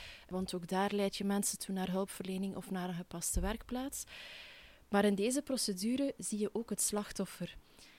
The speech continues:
Zie het slachtoffer echt en beperkt het zich niet tot een slachtoffer op papier, zoals bijvoorbeeld in een probatievoorwaarde burgerlijke partij betalen, maar die zie je nooit. En dan kan je ook het verhaal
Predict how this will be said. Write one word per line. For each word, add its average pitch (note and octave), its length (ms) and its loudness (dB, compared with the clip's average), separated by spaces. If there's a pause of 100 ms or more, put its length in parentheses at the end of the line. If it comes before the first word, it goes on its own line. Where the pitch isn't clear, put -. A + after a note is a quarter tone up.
(120)
Zie B3 220 6
het B3+ 100 6
slachtoffer B3 580 2
echt - 320 2
en G3 140 2
beperkt G#3+ 380 0
het G#3+ 140 -2
zich - 220 -2
niet B3 160 2
tot - 200 -4
een F#3+ 100 -2
slachtoffer - 580 0
op - 160 0
papier, G#3+ 540 4
zoals F#3+ 300 0
bijvoorbeeld G3 500 0
in G3 120 -2
een F#3 80 -2
probatievoorwaarde A3+ 1080 0
burgerlijke G3+ 360 0
partij F3+ 460 -4
betalen, B3 500 -2 (400)
maar G#3 140 2
die G#3 160 4
zie G#3 160 2
je C4+ 120 4
nooit. F3 540 2
En G#3 160 2
dan G3+ 120 2
kan A3 180 0
je G#3+ 120 2
ook A#3+ 140 -2
het C#4 120 -4
verhaal G#3 600 0